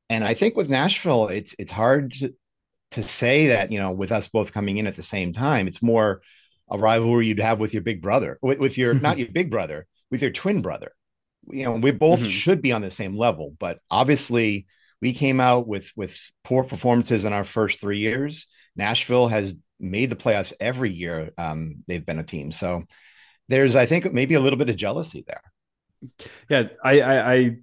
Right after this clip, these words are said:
Speaker 2: wanna get into those first three years. They obviously <laughs> did not go very well. Uh, I think Cincinnati fans and Nashville fans are both well aware of how it went for Cincinnati.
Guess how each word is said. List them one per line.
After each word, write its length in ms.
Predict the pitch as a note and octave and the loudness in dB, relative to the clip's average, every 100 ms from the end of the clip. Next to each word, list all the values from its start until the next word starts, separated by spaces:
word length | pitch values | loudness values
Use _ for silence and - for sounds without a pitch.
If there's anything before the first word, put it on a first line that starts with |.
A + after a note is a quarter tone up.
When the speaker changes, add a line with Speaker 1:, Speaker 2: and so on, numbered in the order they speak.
| - | -6
Speaker 2:
wanna 260 | C3 B2+ A#2+ | 4 4 6
get 140 | A#2 | 4
into 220 | A2 G#2 | 2 2
those 240 | G#2+ G2+ - | 0 0 -2
first 300 | G#2+ G2+ - | -6 -6 -6
three 140 | G2+ | -6
years. 260 | G2 F#2+ - | -4 -4 -4
They 100 | G2 | -2
obviously 400 | A2+ A2 D3 C3 - | -2 0 0 0 4
<laughs> 120 | G#3+ | 6
did 200 | F3 D#3 | 8 6
not 280 | C3+ A#2 A#2 | 6 4 2
go 140 | A#2+ A2 | 0 2
very 300 | A#2 A2+ A2 | 2 2 0
well. 440 | G#2 G#2 C3+ - _ _ A2 | -2 -2 -2 -6 _ _ -4
Uh, 140 | A2+ | -4
I 120 | G2+ | -4
think 340 | G#2 A2+ G#2 - | -4 -6 -6 -6
Cincinnati 520 | - G#2 A2 G#2 G#2 | -6 -4 -2 -2 -2
fans 320 | G#2+ G#2 G2+ | -2 -2 -4
and 100 | G2+ | -4
Nashville 320 | G#2 G2+ A2+ | -4 -4 -4
fans 240 | G2 G#2 G#2 | -2 -2 -2
are 60 | |
both 260 | G2+ G#2 - | -2 -4 -4
well 280 | B2 A#2+ A2+ | 0 2 4
aware 260 | G#2+ G#2+ | 4 2
of 100 | G#2 | 0
how 220 | G2 G#2+ G#2+ | 0 0 0
it 60 | |
went 200 | G#2 A2 | -2 -4
for 80 | A2 | -6
Cincinnati. 600 | G2+ G2 G#2+ G2+ G2+ G2 | -8 -6 -2 0 2 0